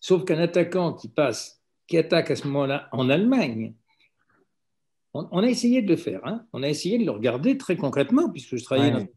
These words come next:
Speaker 1: dans la Commission européenne. Donc, on a essayé de voir si c'était possible.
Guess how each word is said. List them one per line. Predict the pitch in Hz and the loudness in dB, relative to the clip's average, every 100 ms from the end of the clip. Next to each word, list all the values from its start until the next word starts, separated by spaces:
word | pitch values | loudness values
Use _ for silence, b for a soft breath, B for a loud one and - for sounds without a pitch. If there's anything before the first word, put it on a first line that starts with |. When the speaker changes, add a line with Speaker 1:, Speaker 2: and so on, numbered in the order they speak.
| _ - | _ -12
Speaker 1:
dans | |
la | 110 | -8
Commission | 117 107 - | -8 -8 -10
européenne. | 117 117 208 120 - _ B B - | -8 -2 -2 -2 -8 _ B B 0
Donc, | 147 247 247 | 4 4 2
on | 151 | 2
a | |
essayé | 202 208 156 160 | 2 4 4 4
de | 147 | 4
voir | 117 165 240 269 | 4 4 4 2
si | - 147 | -2 -4
c'était | - 202 | 4 4
possible. | 196 180 - 117 | 6 2 2 -4